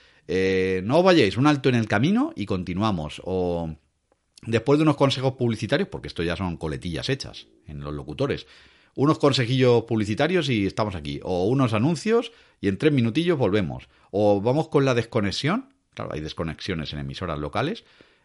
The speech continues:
eh, para que se desconecten a, cuando estás en Nacional, se desconectan a todas las emisoras locales,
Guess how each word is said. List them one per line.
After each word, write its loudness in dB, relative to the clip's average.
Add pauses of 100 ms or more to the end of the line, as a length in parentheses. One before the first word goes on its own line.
eh, -6
para -12
que -10
se -8
desconecten -8
a, -8 (120)
cuando -10
estás -10
en -6
Nacional, -6 (100)
se -10
desconectan -8
a -10
todas -10
las -8
emisoras -10
locales, -8